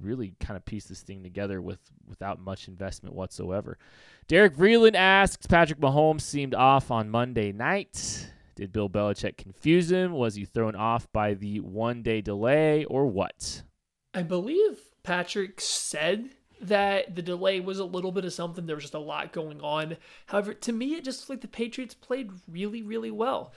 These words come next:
Speaker 2: You saw some of what the Chiefs wanted to do. They figured it out, and they were able to do it. They hit Tyreek Hill on a couple deep overs. I kinda talked about how they just missed the deep pass to Tyreek Hill.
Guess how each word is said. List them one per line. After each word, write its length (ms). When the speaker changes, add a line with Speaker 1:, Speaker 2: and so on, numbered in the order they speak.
Speaker 2:
You 200
saw 300
some 300
of 100
what 140
the 40
Chiefs 360
wanted 220
to 40
do. 240
They 300
figured 360
it 80
out, 200
and 80
they 60
were 120
able 80
to 100
do 180
it. 180
They 120
hit 200
Tyreek 400
Hill 220
on 80
a 60
couple 300
deep 260
overs. 500
I 80
kinda 300
talked 260
about 200
how 100
they 160
just 500
missed 220
the 80
deep 280
pass 240
to 60
Tyreek 380
Hill. 420